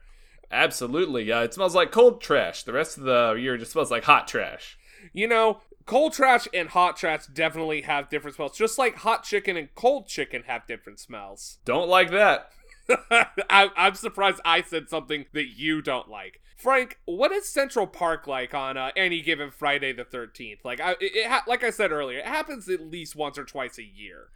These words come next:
Speaker 1: It's a little bit like Halloween. It's not a place you really wanna hang out. For whatever reason, it tends to bring the weirdos out. And if it happens to be a full moon on the Friday the thirteenth, ooh, uh, you're in for a, you're in for a fun time. I hope you didn't leave your cat outside.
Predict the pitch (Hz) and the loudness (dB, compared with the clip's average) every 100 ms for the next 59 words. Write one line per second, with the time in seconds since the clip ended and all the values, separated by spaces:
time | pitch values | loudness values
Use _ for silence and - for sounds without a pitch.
0 | - _ _ - 294 285 254 226 196 175 | -20 _ _ -10 -6 -4 -2 0 0 2
1 | 156 147 135 156 143 139 143 180 254 170 | 2 2 6 6 4 2 -2 -2 0 2
2 | - 135 127 131 127 123 123 120 120 123 | 2 -2 -2 -2 0 2 2 2 0 0
3 | 120 131 139 175 185 190 190 190 196 196 | 2 2 0 0 2 2 2 -2 -2 -6
4 | 220 220 220 208 240 240 240 156 113 104 | -6 -6 -8 -6 -4 -2 0 0 0 -2
5 | 90 92 80 - 104 101 101 123 120 120 | -4 -6 -6 -4 -4 -2 -2 0 -2 -4
6 | 120 127 123 120 139 131 135 131 139 135 | -6 0 0 2 0 0 0 0 0 2
7 | 151 143 135 127 143 139 208 180 - _ | 2 2 0 -2 -2 -2 -4 -6 -10 _
8 | 147 147 - - 101 95 90 - - - | -4 -4 -6 -4 -2 0 -2 -8 -20 -8
9 | - 170 185 180 - 170 156 143 240 220 | 0 4 4 2 2 6 6 4 2 2
10 | 220 196 196 170 147 156 107 95 113 156 | 0 2 4 4 4 4 4 2 2 2
11 | - 165 151 160 143 - 120 92 78 92 | 2 0 0 0 -2 4 4 2 -6 -10
12 | 57 | -12